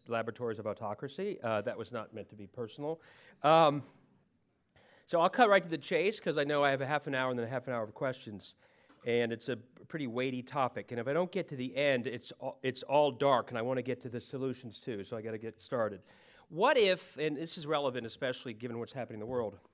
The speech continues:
I'm gonna walk through a hypothetical. What if we watched in another country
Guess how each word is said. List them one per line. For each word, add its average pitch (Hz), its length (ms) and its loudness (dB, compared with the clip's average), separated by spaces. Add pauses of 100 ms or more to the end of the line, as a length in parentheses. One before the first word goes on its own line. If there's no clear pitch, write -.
(640)
I'm - 380 -20
gonna 196 100 4
walk 202 140 6
through 190 160 4
a - 20 2
hypothetical. 139 680 -2 (1040)
What 214 320 2
if 262 280 2
we 185 300 -4
watched 139 800 0
in 135 120 -4
another 139 320 0
country - 640 -8